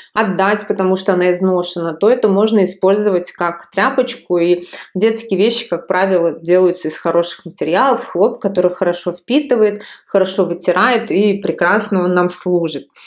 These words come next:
Дальше, что я ещё не использую? Я не использую скрабы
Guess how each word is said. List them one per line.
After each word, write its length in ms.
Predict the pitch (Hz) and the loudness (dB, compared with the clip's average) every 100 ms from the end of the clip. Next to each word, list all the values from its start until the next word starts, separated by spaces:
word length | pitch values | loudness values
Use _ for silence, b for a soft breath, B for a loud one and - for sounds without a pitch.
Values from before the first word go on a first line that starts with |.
| B B B B | B B B B
Дальше, 540 | 196 220 208 202 170 - | 0 0 0 -2 -6 -8
что 180 | 196 - | -4 0
я 140 | 277 | 2
ещё 220 | 254 262 214 | 2 2 2
не 140 | 202 | 2
использую? 680 | 202 202 151 156 - - 185 | 0 0 -2 -2 -8 -8 -2
Я 200 | 202 240 | 0 2
не 140 | 247 | 2
использую 500 | 220 220 220 208 190 | 0 2 2 4 2
скрабы 920 | 185 - - 220 190 190 185 233 247 | 0 -6 -2 2 2 2 2 0 0